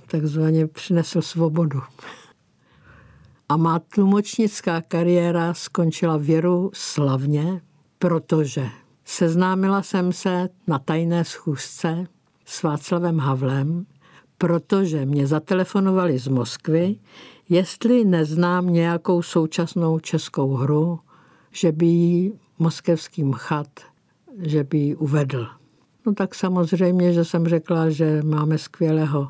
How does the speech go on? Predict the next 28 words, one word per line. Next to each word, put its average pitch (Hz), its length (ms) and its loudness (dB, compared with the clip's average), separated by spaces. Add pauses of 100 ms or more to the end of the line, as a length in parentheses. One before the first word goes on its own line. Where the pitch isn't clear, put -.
dramatika 156 920 0 (480)
Václava 160 640 0
Havla, 165 680 0 (640)
v 160 120 -8
životě 156 400 2
tam 156 200 0
o 156 40 0
něm 147 200 0
neslyšeli, 170 760 -2 (800)
a 156 360 0 (320)
řekli, 175 460 2
jestli 170 420 0
bych 180 500 0
se - 200 -2
s - 160 -8
ním 180 120 0
teda 160 260 0
nesešla, 185 640 0
ale 175 200 2
nějak 165 300 0
se 165 120 -2
s - 120 -8
ním 156 160 0
nedomluvila. 139 720 -4 (520)
Tak 180 220 -2
jsme 180 240 0
se 127 180 -8
sešli 202 640 0